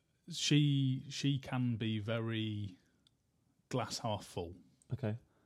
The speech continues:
Speaker 1: And let's keep going and, you know, let's, nothing's a problem and we can do it, and that's fantastic. I can be a little bit more, um,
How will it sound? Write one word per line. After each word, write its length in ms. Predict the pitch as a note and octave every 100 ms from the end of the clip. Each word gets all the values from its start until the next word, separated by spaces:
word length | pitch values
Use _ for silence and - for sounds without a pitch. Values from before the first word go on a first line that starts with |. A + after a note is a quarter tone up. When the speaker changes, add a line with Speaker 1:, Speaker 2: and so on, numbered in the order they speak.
| _ _ _ _ _
Speaker 1:
And 320 | A#2+ G2+ G2+ - -
let's 320 | C3 B2+ - -
keep 260 | B2 B2+
going 360 | C3 A2+ A2+ G#2+
and, 260 | G#2 G#2 A#2
you 100 | G2+
know, 60 | G2 B2+
let's, 240 | C#3 A2+ - D#3+ B2+
nothing's 400 | C3+ C3+ C3 A2+
a 60 |
problem 420 | - A#2 A2+ A#2 G#2+
and 120 | G2+
we 100 | G#2
can 140 | A2
do 80 | G#2 G#2
it, 60 |
and 100 | A2+
that's 180 | C3 A2+
fantastic. 800 | - G#2 - A2+ - - - - - _ _ - - _ _ -
I 180 | C3+
can 380 | C3+ - A#2+ A#2
be 140 | G2+ G2
a 40 |
little 200 | G#2+ A2
bit 220 | G#2+ A2
more, 440 | A2 A2 G#2+ G#2+ G2+ - _ _ -
um, 460 | G#2+ G#2 G#2 G#2